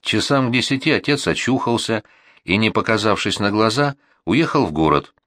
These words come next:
После обеда, как договорились вчера, мы опять читали в бабушкиной комнате Евангелие. И так все дни до субботы. А все эти дни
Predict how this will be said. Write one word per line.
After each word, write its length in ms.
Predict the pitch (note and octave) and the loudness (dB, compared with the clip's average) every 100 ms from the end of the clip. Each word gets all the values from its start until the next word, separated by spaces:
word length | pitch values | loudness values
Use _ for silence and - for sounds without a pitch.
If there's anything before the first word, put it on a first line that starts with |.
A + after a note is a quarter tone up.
| _ _ | _ _
После 320 | E2+ - E2 | -2 0 0
обеда, 340 | E2 G2 F2+ | 0 0 -2
как 200 | D2+ D#2+ | -2 -4
договорились 500 | C#2+ D2+ D#2 D#2 D2 | -2 0 2 2 0
вчера, 360 | - E2+ G2 A2+ - _ _ _ | -2 -2 0 -2 -6 _ _ _
мы 160 | A2+ D3 | -2 -2
опять 300 | C#3+ B2+ G#2+ | 0 -2 0
читали 380 | A2 F#2 A2+ G#2+ | -2 0 0 2
в 80 | |
бабушкиной 520 | E2 G2+ F2+ - F2 E2+ | 2 0 0 -2 -2 0
комнате 500 | A#2 A2+ G#2+ - A#2 | 0 0 -2 -2 -2
Евангелие. 640 | G#2+ D2+ C#2 C2 C2+ B1+ _ _ _ _ _ _ _ _ _ | 2 2 2 0 -2 -4 _ _ _ _ _ _ _ _ _
И 120 | - | -4
так 300 | F2 D#3+ D#3+ | -2 0 -2
все 240 | - - B2 | -2 -2 -2
дни 240 | A2 D3 | 0 0
до 160 | A2+ A#2 | 0 -2
субботы. 600 | - B2 D#2+ D2 D2 C2 _ _ _ _ _ _ | 0 0 0 0 -2 -4 _ _ _ _ _ _
А 160 | - D2 | -2 -2
все 240 | - F#2+ | 0 -2
эти 180 | F2+ G2 | 0 0
дни 280 | F2 A#2 B2+ | -2 -2 -4